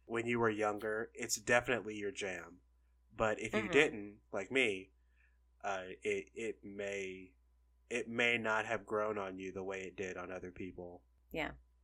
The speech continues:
Speaker 2: for sure.
Speaker 1: It's definitely a germination pro-, uh, process. Is that the word there?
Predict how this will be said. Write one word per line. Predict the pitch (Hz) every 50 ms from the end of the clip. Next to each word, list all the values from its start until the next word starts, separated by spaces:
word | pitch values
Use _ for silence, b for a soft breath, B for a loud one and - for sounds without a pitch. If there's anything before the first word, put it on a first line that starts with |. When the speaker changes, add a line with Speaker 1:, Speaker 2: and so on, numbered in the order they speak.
| _ _
Speaker 2:
for | - 160
sure. | - - 170 165 160 -
Speaker 1:
It's | - - -
definitely | - 131 123 - - 120 110 110
a | 107 101
germination | - 113 110 107 101 104 101 101 101 101 - - 101 92
pro-, | - 104 98 92 95 - - _
uh, | 113 104 98 90 90 - _
process. | - 104 95 92 - - 95 92 92 - - - - - _
Is | - -
that | 139 135 135
the | 147
word | 139 139 139 139 135 -
there? | 139 135 135 135 135